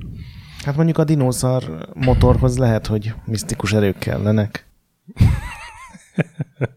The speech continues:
Speaker 2: Igen, és, és hát van a, a Hanna, aki az ő szerelme.
Speaker 1: És nem rabolják el?
Speaker 2: És nem rabolják
Speaker 1: Ami,
Speaker 2: el.
Speaker 1: ami tök furcsa
Speaker 2: Így
Speaker 1: egy
Speaker 2: van.
Speaker 1: beat 'em up-tól.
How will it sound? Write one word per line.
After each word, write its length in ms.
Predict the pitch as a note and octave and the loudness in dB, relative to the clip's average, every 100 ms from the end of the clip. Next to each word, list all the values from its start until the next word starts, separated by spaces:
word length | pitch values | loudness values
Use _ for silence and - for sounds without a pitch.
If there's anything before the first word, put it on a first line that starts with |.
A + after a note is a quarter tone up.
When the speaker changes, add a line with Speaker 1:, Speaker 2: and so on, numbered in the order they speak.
| _ _ - - - - - - A2 | _ _ -20 -20 -20 -20 -20 -20 -8
Speaker 2:
Igen, 300 | B2 C#3+ C3+ | -4 2 4
és, 200 | A#2+ - | 4 4
és 240 | F#2 A2+ - | 0 -2 0
hát 160 | G#2 | 0
van 160 | G#2+ F#2+ | 2 4
a, 140 | F#2 F#2 F2 - - - | 4 2 -2 -16 -10 -6
a 320 | F#2 F2 F2+ C3 F3 | -4 -4 -6 -10 -12
Hanna, 520 | - - F#2 F2 A2 A#2 | -4 0 2 2 0 0
aki 260 | G2 - F#2 | -6 -4 -4
az 180 | F2+ F2+ | -2 0
ő 200 | F2+ F2 - - - - - - C3 | -2 -2 -8 -14 -16 -20 -20 -18 -16
szerelme. 640 | - E2+ F2 E2+ F2 A2 - _ _ | -4 -2 -2 -2 -2 -4 -6 _ _
Speaker 1:
És 140 | - A#3 | -6 -2
nem 180 | D4 | 2
rabolják 500 | C3+ C3 C3+ C#3+ C#3+ | 4 4 2 -2 -4
el? 260 | E3 G2+ G2 | -6 -6 -6
Speaker 2:
És 120 | G#2 - | -8 0
nem 180 | G#2+ F#2 | 2 4
rabolják 420 | F2 F#2 F#2 F#2+ | 4 4 2 2
Speaker 1:
Ami, 120 | C3+ | 0
Speaker 2:
el. 140 | F2 | 0
Speaker 1:
ami 140 | F#2 D#3 | -2 -2
tök 160 | D#3+ | -2
furcsa 380 | - B2 A2+ A2 A2 | -4 -8 -6 -4 -2
Speaker 2:
Így 60 | |
Speaker 1:
egy 60 | G#2 | 2
Speaker 2:
van. 100 | B2 | 2
Speaker 1:
beat 180 | A#2+ A2 | 2 -2
'em 140 | G#2 | -4
up-tól. 420 | G#2 - A2+ A#2 | -6 -4 -4 -4